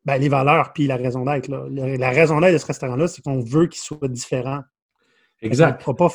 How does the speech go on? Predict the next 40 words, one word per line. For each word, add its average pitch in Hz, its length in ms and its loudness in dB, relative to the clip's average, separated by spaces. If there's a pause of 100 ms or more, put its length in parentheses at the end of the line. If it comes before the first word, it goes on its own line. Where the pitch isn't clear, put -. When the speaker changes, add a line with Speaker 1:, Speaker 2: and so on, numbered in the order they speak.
(120)
Speaker 1:
faire 143 100 2
comme 160 140 2
les 135 160 2
autres. 143 320 -2 (240)
Speaker 2:
Ça - 160 0
veut 147 160 4
pas 160 140 6
dire 214 180 6
qu'il - 100 4
y 127 60 6
aura 120 100 0
pas 135 160 2
de 120 140 0
profit, 117 400 -2
ça 127 140 0
veut 110 40 0
pas 120 120 0
dire 190 120 4
que 202 60 -2
les 131 80 4
profits 113 320 -2
sont 143 140 0
Speaker 1:
Non. 107 60 -2
Speaker 2:
pas 110 100 -6
importants. 120 440 0
Au 117 60 2
contraire, 131 440 -4
ça 107 160 -2
l'est 143 260 0
quand 156 280 0
même. 131 440 0 (440)
Mais 131 440 2 (260)
ce - 180 -18
qui 139 160 0
est 139 60 6
derrière, 127 720 0
c'est - 120 0
la 110 140 0
raison 107 400 -2
d'être. 120 460 -10